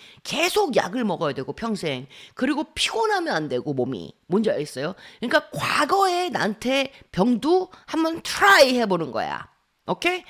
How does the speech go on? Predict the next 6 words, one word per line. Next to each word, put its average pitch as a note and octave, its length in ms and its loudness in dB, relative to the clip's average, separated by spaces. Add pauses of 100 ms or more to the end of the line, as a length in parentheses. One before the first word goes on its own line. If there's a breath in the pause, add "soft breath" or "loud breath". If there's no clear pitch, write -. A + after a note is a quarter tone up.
(180 loud breath)
그리고 C#4+ 220 4
열심히, A#3+ 840 4 (320)
열심히 D#4 720 2
쓰고, - 640 -2 (400)
어, G3 140 2
사유도 C#4 640 4